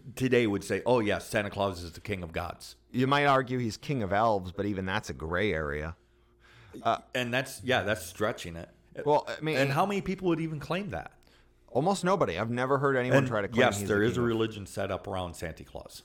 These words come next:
Speaker 2: Well, it's not even a religion. It's more of a lifestyle.
Speaker 1: Right.
Speaker 2: Well, and a lot of the Santa Claus, uh, people will actually talk about how he, i-, they are embodying a deity
Speaker 1: Mm-hmm.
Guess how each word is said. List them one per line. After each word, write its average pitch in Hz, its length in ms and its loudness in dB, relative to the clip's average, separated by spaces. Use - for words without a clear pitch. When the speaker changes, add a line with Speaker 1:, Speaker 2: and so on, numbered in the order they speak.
Speaker 2:
Well, 160 200 4
it's 151 120 2
not 156 160 2
even 120 160 -2
a 101 40 -2
religion. 101 480 -2
It's - 140 -12
more 101 180 -2
of 85 80 -2
a 80 40 -4
lifestyle. 80 720 -4
Speaker 1:
Right. - 240 -2
Speaker 2:
Well, 151 180 4
and 156 100 4
a 151 60 4
lot 151 240 6
of 147 80 -2
the 127 60 -2
Santa 135 340 0
Claus, 110 540 0
uh, 90 280 0
people 95 540 -4
will 107 160 -2
actually 120 460 0
talk 123 300 0
about 92 260 0
how 95 200 0
he, 104 540 -4
i-, - 160 -8
they 110 100 0
are 110 180 2
embodying 98 640 -2
a 87 40 -8
deity 92 520 -6
Speaker 1:
Mm-hmm. 135 240 -4